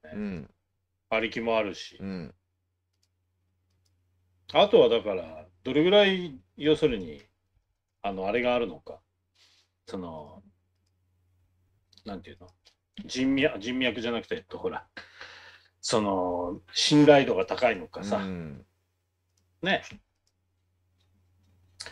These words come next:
Speaker 1: 女性ね。
Speaker 2: うん。
Speaker 1: 女性難しいね。いや、森ゆ-、森さんはさ、とにかく迫力満点なんだけど、
Speaker 2: うん。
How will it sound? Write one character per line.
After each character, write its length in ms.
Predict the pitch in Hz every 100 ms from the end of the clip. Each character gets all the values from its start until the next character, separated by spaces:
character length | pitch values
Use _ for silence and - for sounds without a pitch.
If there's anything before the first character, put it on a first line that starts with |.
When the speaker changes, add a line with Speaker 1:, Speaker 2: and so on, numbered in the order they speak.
| - - -
Speaker 1:
女 220 | - 135 123
性 340 | - 143 135
ね。 920 | 135 139 143 165 196 202 208 208 202 185
Speaker 2:
う 20 |
ん。 20 |
Speaker 1:
女 140 | 151
性 140 | 147 196
難 320 | 165 165 214
し 220 | - 247
い 40 | 202
ね。 680 | 156 160 165 165 170 160 - _ _ _ _ _ _ _ _ - -
い 60 | 160
や、 180 | 170 -
森 340 | 139 165 240
ゆ-、 340 | 302 330 320 151
森 340 | 143 156 226
さ 140 | - 269
ん 120 | 269
は 120 | 262
さ、 340 | - 240 180 123
と 80 | 175
に 160 | 180 160
か 100 | 123
く 480 | - 98 92 87 82
迫 240 | 123 117
力 200 | 240 -
満 260 | 110 123 156
点 180 | 190 185
な 100 | 185
ん 60 |
だ 100 | -
け 80 | -
ど、 140 | - 101
Speaker 2:
う 20 |
ん。 260 | 92 78